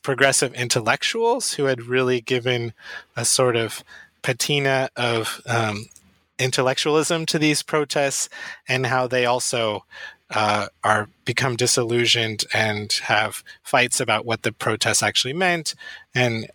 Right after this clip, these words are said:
uh, most of the most prominent intellectuals who had supported the protests retreat from political activism over the course of the nineteen sixties. Uh, and so this, uh,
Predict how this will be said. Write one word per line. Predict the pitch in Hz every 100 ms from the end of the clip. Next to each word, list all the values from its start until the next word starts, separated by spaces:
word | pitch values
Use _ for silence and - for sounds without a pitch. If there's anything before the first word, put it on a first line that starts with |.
| - - 127
uh, | 117
most | 120 131 -
of | 127
the |
most | 117 110 -
prominent | - 113 110 104 101
intellectuals | 107 - 107 104 - 104 -
who |
had | 110
supported | - 113 120 107
the | 101
protests | - 107 - 104 101 - - - -
retreat | - 120 - 127
from | - 107
political | - 104 104 101 104
activism | 92 98 98 95 98
over | 92 92 92
the | 87
course | - 95 95
of | 101 90
the | 95
nineteen | 95 92 - 92
sixties. | - 98 - 95 92 - - - - _
Uh, | 101 101 -
and | 110 104 98 - - - - -
so | - 147
this, | 131 147 135 - -
uh, | 131 120